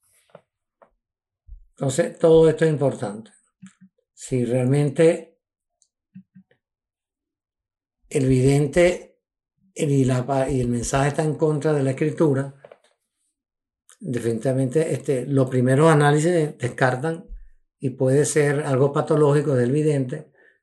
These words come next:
puede ser algo diabólico, etcétera, etcétera.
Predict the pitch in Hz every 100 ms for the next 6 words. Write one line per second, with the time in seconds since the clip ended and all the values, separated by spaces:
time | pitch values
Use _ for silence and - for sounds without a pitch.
0 | _ 131 123 131 143 139 131 131 135 151
1 | 151 135 139 147 120 110 117 113 - -
2 | -